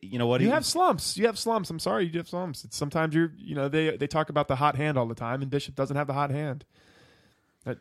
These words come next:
Speaker 1: You know,
Speaker 2: simple as
Speaker 1: I,
Speaker 2: that.
Speaker 1: I guarantee you, within two podcasts from now, this is my bold prediction. In two, two podcasts from now, we're gonna talk about how Bishop is leading the team.
Speaker 2: Yeah, I mean, goal,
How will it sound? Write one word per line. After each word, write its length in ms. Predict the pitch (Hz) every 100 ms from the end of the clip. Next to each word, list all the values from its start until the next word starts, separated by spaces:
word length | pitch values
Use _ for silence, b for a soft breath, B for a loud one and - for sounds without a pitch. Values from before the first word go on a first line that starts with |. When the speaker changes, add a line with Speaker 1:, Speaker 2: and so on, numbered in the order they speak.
| _
Speaker 1:
You 80 | 151
know, 100 | 143
Speaker 2:
simple 80 | 156
as 80 | 147
Speaker 1:
I, 80 | 160
Speaker 2:
that. 80 | 156
Speaker 1:
I 40 |
guarantee 420 | 135 160 156 147
you, 100 | 131 120
within 220 | 117 117
two 180 | 135 131
podcasts 480 | 123 113 113 98 -
from 100 | 104
now, 260 | 90 92 107
this 140 | 131
is 80 | 151
my 160 | 139 127
bold 220 | 127 117
prediction. 340 | 117 113 -
In 100 | 101
two, 320 | - 135 139 - -
two 400 | - 175 202 214
podcasts 540 | 165 170 147 131 104 -
from 140 | 107
now, 340 | 98 78 71 -
we're 80 | 117
gonna 140 | 117
talk 200 | 127 127
about 160 | 107 113
how 80 | 113
Bishop 360 | 110 113 110 b b b
is 200 | 123 120
leading 420 | 131 131 127 117
the 100 | 104
team. 320 | - 90 80 -
Speaker 2:
Yeah, 260 | 123 95 110 _ b b b
I 40 |
mean, 180 | 339 330
goal, 160 | 311